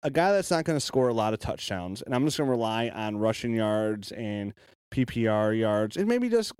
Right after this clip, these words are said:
turn around, maybe he does score touchdowns. I don't know. I just don't, I'm just,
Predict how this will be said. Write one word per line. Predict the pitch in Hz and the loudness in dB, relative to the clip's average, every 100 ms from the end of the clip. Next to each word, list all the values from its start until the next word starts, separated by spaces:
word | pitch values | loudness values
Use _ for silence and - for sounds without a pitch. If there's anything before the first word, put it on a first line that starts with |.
| - | -2
turn | 202 | 0
around, | 180 175 175 | 2 2 2
maybe | 175 | 0
he | |
does | 156 170 | 2 0
score | - 120 | 2 0
touchdowns. | - 104 107 107 | 0 -4 -4 -4
I | - 190 | 0 2
don't | 175 | 4
know. | 165 160 - | 2 0 -4
I | 170 180 | 0 0
just | 156 147 | 2 2
don't, | 156 147 - - | 2 2 -2 -2
I'm | 156 | 2
just, | 147 147 | 2 0